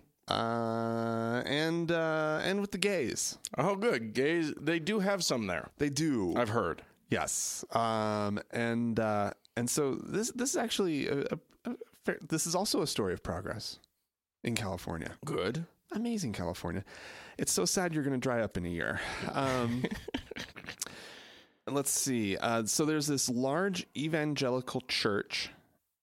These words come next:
Speaker 1: in San Francisco called City Church.
Speaker 2: Uh-huh.
Speaker 1: Um, it's, uh, one of the largest members of the Reformed Church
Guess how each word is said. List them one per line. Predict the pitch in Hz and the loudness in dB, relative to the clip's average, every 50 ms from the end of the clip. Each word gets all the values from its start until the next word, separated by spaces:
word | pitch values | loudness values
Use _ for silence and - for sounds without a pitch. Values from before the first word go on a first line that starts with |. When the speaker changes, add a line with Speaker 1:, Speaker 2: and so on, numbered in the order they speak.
| _ - | _ -2
Speaker 1:
in | 110 107 107 110 120 131 | 0 0 2 0 0 -2
San | - - 95 90 | -2 -4 -2 -4
Francisco | 104 131 - - - - 101 | -4 -4 -4 -6 -2 -2 -2
called | 98 - - 98 - | -2 -2 -2 -2 0
City | - - 208 196 165 | 2 2 2 2 0
Church. | 135 - 107 - - - - - - - - - | -2 -2 -2 -2 -4 -6 -10 -10 -10 -10 -6 -4
Speaker 2:
Uh-huh. | - 117 117 117 117 110 101 90 113 110 | -2 0 2 2 2 2 2 2 0 0
Speaker 1:
Um, | 107 104 104 101 101 101 98 98 98 98 98 98 - - - - - - - - _ _ _ - | 0 0 0 0 0 0 0 0 -2 -2 -2 -4 -6 -8 -14 -20 -20 -20 -20 -20 _ _ _ -4
it's, | - 117 110 - - - - - | -4 -4 -2 -2 -4 -2 0 0
uh, | 123 113 110 107 104 101 101 95 95 95 - - | 2 2 2 2 2 2 2 0 0 -2 -4 -4
one | - 135 120 117 120 127 135 143 151 151 151 | -4 -2 0 0 2 2 0 0 0 0 -2
of | - - - 120 120 117 117 113 113 113 110 113 110 - | -2 -2 -2 -2 0 0 0 0 0 -2 -4 -6 -6 -4
the | 113 110 107 107 107 104 104 107 | -2 -2 0 -2 -2 -2 -2 -2
largest | 104 107 107 117 127 139 147 160 139 - - | 0 0 2 2 2 2 0 0 -2 0 -2
members | 117 110 107 107 107 107 104 104 - | -2 -2 0 0 0 0 0 -2 -4
of | - - 101 101 | -6 -6 -4 -4
the | 104 | -2
Reformed | 95 98 95 - - - 131 127 127 131 123 - - | -2 -2 -4 -4 -2 0 0 0 0 -2 -4 -4 -6
Church | - - 120 - - - - - - | -2 -2 -2 -2 -2 -4 -8 -8 -8